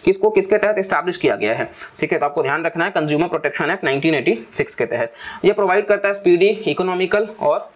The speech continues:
मतलब resolute करना summary of consumer complaints का, उससे ये रिलेटेड है। इसको head करते हैं sitting या फिर रिटायर्ड judge Supreme Court of India के या फिर sitting या retired Chief Justice हाई Court के, तो कोई भी मतलब कर सकता है, ऐसा कोई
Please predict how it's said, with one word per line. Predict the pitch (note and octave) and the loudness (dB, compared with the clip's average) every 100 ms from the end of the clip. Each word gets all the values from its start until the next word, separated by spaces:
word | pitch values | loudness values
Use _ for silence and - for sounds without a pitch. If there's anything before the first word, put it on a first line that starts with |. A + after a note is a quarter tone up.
| C#3+ | -6
मतलब | - F3+ | -2 0
resolute | D#3 D3+ E3 F3 F3+ | 0 2 2 0 0
करना | D3+ D#3+ | -2 -2
summary | D#3+ C#3 D3+ E3+ | -4 -2 2 2
of | E3 D#3 | 0 -4
consumer | D3+ D#3+ F#3 E3 | 0 2 2 -2
complaints | C3 C#3 D#3 | -2 -2 -2
का, | - F#3 - - - | -2 -4 -4 -20 -4
उससे | D3+ - D3+ - | -2 2 0 0
ये | - C#3+ | 0 0
रिलेटेड | C3 C3+ E3+ F#3 | 0 0 0 0
है। | |
इसको | G3 G3 | 0 0
head | D#3+ E3 E3+ | 0 -2 0
करते | F3+ F3 | -2 0
हैं | F#3 | 0
sitting | G3+ F3 F3+ F#3 | 2 0 0 0
या | D#3+ | 0
फिर | E3+ | 0
रिटायर्ड | D#3+ - C#3+ E3 | 0 2 0 0
judge | B2+ E3+ F#3+ - - - | -2 -2 -4 -12 -20 -4
Supreme | E3+ E3 F3+ | 0 2 0
Court | F3 E3+ | 0 -2
of | E3+ E3 | -2 -2
India | D3+ E3 | 0 2
के | F#3 G3+ | 2 2
या | F3+ | 2
फिर | - E3+ | 2 0
sitting | - - F3+ | 0 0 2
या | D#3+ | 4
retired | C#3+ D3 F3+ | 2 0 0
Chief | - D3+ | 0 0
Justice | D3 C#3+ G#3+ G#3+ | 0 0 0 2
हाई | - - | -2 -2
Court | A2+ - | -2 0
के, | D3+ | -2
तो | F#3+ | 0
कोई | F#3+ G3 | 2 4
भी | G3 | 4
मतलब | F#3 E3+ E3+ | 2 0 0
कर | D3+ | -4
सकता | D3 - | -6 -6
है, | F#3 | -6
ऐसा | E3+ | -4
कोई | D#3+ E3+ | 0 0